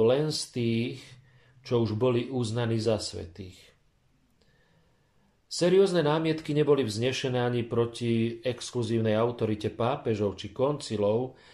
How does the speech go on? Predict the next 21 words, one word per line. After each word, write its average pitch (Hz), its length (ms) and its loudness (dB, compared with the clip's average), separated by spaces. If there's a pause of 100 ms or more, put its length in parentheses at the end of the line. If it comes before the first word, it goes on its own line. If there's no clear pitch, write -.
(180)
vyhlasovať 110 960 -2
učiteľov 123 440 -2 (600)
cirkvi, 139 720 -4 (440)
hoci 175 240 2
sa 143 160 0
vyskytli 160 680 -2
rôzne 127 520 4
názory 117 720 0
o 131 240 0
váhe, 107 720 -2 (960)
ktorá 123 320 0
by 117 80 -4
sa 120 160 -2
mala 117 240 2
pripisovať 117 880 0
takýmto 98 480 -6
deklaráciám. 87 1120 -6 (2250)
Vo 120 240 6
formule 180 640 4
naposledy 135 720 0
používanej 113 1300 -2